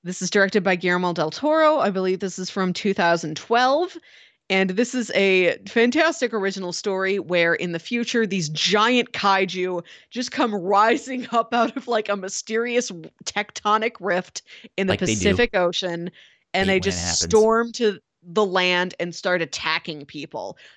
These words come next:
Speaker 1: And this has been going on for decades, and they're encroaching deeper and deeper into the coastlines.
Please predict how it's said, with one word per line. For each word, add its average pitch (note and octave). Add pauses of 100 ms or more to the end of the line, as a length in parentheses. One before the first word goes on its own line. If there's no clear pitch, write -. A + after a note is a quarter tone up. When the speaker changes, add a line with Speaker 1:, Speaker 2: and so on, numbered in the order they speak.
Speaker 1:
And G3
this G3+
has G3
been F#3+
going A3
on G#3+
for G#3
decades, F3
and F#3
they're F3+ (180)
encroaching G3
deeper G3+
and F#3+
deeper F3+
into F3
the D#3
coastlines. C3+